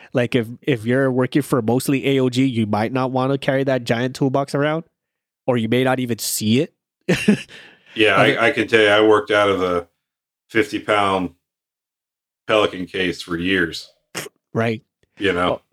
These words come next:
Speaker 1: O-, or
Speaker 2: and, and could do damn near, damn near any job. Now, to tie in with what Six is saying, I think it depends on what you're doing. If you're sheet metal fab and that's what you're doing, is doing artwork all day, 'cause that's what it is to me.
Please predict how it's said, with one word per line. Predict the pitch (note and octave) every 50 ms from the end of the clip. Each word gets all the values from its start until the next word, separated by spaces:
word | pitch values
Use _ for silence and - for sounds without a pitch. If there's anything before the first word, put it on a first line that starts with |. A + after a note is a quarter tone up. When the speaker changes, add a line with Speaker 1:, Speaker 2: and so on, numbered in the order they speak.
| _ _ _ _ _ _
Speaker 1:
O-, | C3+ C3 C3
or | B2 B2 A#2+
Speaker 2:
and, | A#2
and | G#2 G2 G2 G2+ -
could | _ A2 G#2+ G2
do | F#2 G#2+ G2+ G2
damn | F2 G#2 G2+ G#2 G#2 G2
near, | F#2+ F#2+ F#2+ F#2 F2 - - _ _ _ _ _ _ _ _ _ _ _ -
damn | B2 C#3+ D3+ C#3+ C3
near | A#2+ A2+ A2
any | G#2 G2
job. | E2+ A2 G#2+ G2+ F#2+ F2+ F2+
Now, | A2+ B2+ B2+ A#2 G2+ G2+ - - _ _ _ _ _ _ _ _ _ _ _ _ _ _ -
to | A#2+ A2
tie | - C3+ C3 C3 A#2+
in | A2+ G#2+
with | G#2 F#2 - -
what | G2 F#2+ E2+ - - - - -
Six | - - G#2+ F2 F2+
is | F2+ -
saying, | - A2 G#2+ G#2 G2 F#2+ F#2
I | E2+
think | - G#2 F2+
it | F#2 F2
depends | F2 - - G#2+ G2+ F2+
on | F#2 F#2
what | F#2 E2+ -
you're | F2 E2+
doing. | G2+ G2+ G2+ F#2+
If | F#2 F2+ F2+
you're | A2+ B2 B2+ B2 A2 - - - _ _ _ _ _ _
sheet | - - - - C3+ C3+ C3+
metal | C3+ C3 C3+ C#3 C3+
fab | - - C3+ C3 C#3 C#3 D3 D3+ C#3+ G#2+
and | G2 G2
that's | G2+ G#2 G#2 -
what | A2 G2+ -
you're | A2 G#2+
doing, | G#2 G#2+ G#2+ G#2+ A2+ A2 G2+
is | F#2 E2+ - -
doing | _ - G#2+ G#2+ G#2 G2 G2+
artwork | F#2 G#2 A2 A2+ G2+ - A#2 A#2 B2 A#2+ - -
all | A#2 A#2 A#2+ B2 A2+
day, | A#2+ A#2+ B2+ C3
'cause | C3 - E2
that's | F2+ F2 - -
what | G2 F2+
it | F2+ F#2
is | G2+ G2+ G2 -
to | - G2
me. | G2+ G#2+ A#2 B2 B2 -